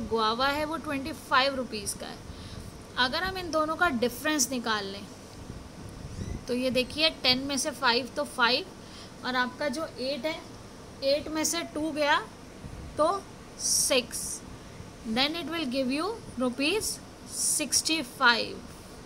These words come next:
Yes, now the answer is rupees sixty five। After that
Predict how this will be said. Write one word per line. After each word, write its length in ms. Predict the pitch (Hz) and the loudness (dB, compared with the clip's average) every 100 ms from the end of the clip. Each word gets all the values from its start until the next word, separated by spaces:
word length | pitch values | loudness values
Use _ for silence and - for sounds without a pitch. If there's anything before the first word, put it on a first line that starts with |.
| 247 | -4
Yes, 460 | 226 240 220 - - - - - - | 2 4 4 0 -4 -8 -14 -14 -6
now 300 | 247 240 254 | 6 8 8
the 160 | 285 320 - | 6 4 8
answer 400 | 240 254 233 320 294 | 6 6 4 4 4
is 480 | 320 427 - - - - - - - - - - - - - 262 277 269 | 2 2 2 0 -2 -14 -16 -16 -16 -16 -16 -16 -16 -14 -14 -12 -6 2
rupees 720 | 247 277 285 294 381 403 - - - - | 6 6 6 2 4 2 -2 -8 -14 -4
sixty 560 | - 269 - - 320 381 453 - - - - - - | -2 0 2 2 2 0 -4 -8 -16 -16 -16 -14 0
five। 360 | 285 247 226 202 - - - - - - - - - - - - - - - - - - - - - - - - - - - - - - - - - - - - - - - - - - - - - - - - - - - | 6 8 6 -2 -12 -14 -16 -16 -16 -16 -16 -16 -16 -16 -16 -16 -16 -16 -16 -16 -16 -16 -16 -16 -16 -16 -16 -16 -16 -16 -14 -14 -14 -14 -14 -14 -14 -14 -14 -14 -14 -16 -2 2 2 0 -14 -16 -18 -18 -18 -18 -16 -10 2
After 380 | 247 269 359 370 | 4 4 0 2
that 340 | 302 262 302 | 6 6 6